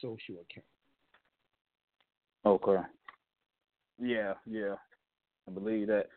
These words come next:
Speaker 2: I'm definitely gonna, gonna, uh, gonna be doing this flipping card thing you just talked about. Drop that, uh, 'cause I didn't really, you know, think about it until you, you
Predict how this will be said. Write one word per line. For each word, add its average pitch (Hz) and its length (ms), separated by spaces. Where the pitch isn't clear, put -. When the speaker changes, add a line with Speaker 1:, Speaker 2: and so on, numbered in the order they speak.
Speaker 2:
I'm 147 140
definitely 170 320
gonna, 139 260
gonna, 127 180
uh, 110 460
gonna 117 140
be 117 80
doing 120 260
this 113 180
flipping 123 240
card 139 340
thing 110 240
you 107 100
just 104 320
talked 104 280
about. 95 360
Drop 107 260
that, 117 240
uh, 101 100
'cause 104 160
I 123 160
didn't 123 160
really, 110 320
you 110 80
know, 95 260
think 139 180
about 113 320
it 113 60
until 110 260
you, 120 140
you 120 120